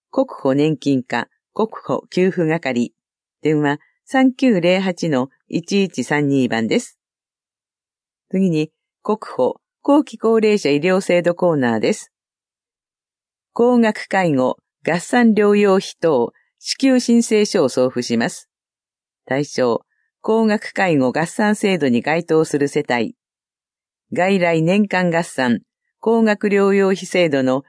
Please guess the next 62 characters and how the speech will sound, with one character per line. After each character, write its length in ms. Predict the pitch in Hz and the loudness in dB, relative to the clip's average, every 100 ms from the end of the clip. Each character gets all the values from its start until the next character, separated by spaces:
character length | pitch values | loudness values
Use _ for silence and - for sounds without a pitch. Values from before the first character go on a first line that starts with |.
| _ | _
支 180 | - - | -14 -2
給 220 | 262 254 | 2 2
申 260 | 254 233 233 | 2 2 2
請 260 | 220 208 | 2 0
書 160 | 202 175 | 0 0
を 60 | |
送 220 | 120 131 131 | 2 0 0
付 140 | 139 | -4
し 160 | - 117 | -2 -2
ま 140 | 165 | -2
す。 180 | - _ _ _ _ _ _ _ _ _ _ | -6 _ _ _ _ _ _ _ _ _ _
対 180 | - 165 | -2 -2
象、 400 | 160 143 131 - - | 0 0 2 0 -2
七 280 | 185 202 | 0 0
十 120 | 190 196 | 0 -4
歳 320 | - 180 180 | -2 0 0
以 40 | |
上 220 | 147 135 | 2 0
で 120 | 120 123 | 0 -4
支 120 | - | -2
給 220 | 240 247 | 0 0
対 220 | 233 226 | 0 -2
象 220 | - 143 127 | 0 -2 0
と 120 | 123 | -2
な 140 | 139 | 0
る 100 | 120 | -2
方。 380 | 117 113 113 - _ _ _ _ _ _ _ - | -4 -6 -6 -8 _ _ _ _ _ _ _ -2
問 180 | 226 | 2
い 60 | 214 | 2
合 60 | 190 | 2
わ 60 | |
せ 160 | 190 160 | 0 0
は、 240 | 151 156 _ _ _ _ _ _ - | 0 -4 _ _ _ _ _ _ -2
令 200 | 254 277 | 2 4
和 100 | 240 | 4
六 240 | 202 - | 0 0
年 220 | 202 151 147 | 0 0 -2
七 200 | - 247 | 0 0
月 220 | 240 - | 0 0
三 240 | 240 226 | 2 2
十 220 | 147 143 | 4 2
一 200 | 135 196 | 2 0
日 260 | 190 190 185 | -2 -2 -2
現 260 | 170 160 127 | 0 0 0
在、 260 | 123 117 _ _ _ | -2 -4 _ _ _
北 240 | - 180 | -6 -6
区 280 | - 123 - _ | -2 -4 -4 _
国 300 | - 202 285 | -6 0 4
民 180 | 269 262 | 4 4
健 180 | 262 254 | 2 0
康 260 | 240 247 | 2 0
保 120 | 240 233 | 2 0
険 200 | 226 185 | 0 0
に 120 | 165 | -2
加 160 | 175 180 | -2 -2
入 220 | 196 196 | 0 -2
し 100 | - | -4
て 160 | 185 185 | -2 -2
い 40 | |
る 80 | 175 | -2
方 280 | 175 175 135 | -2 0 0
は、 200 | 120 | -2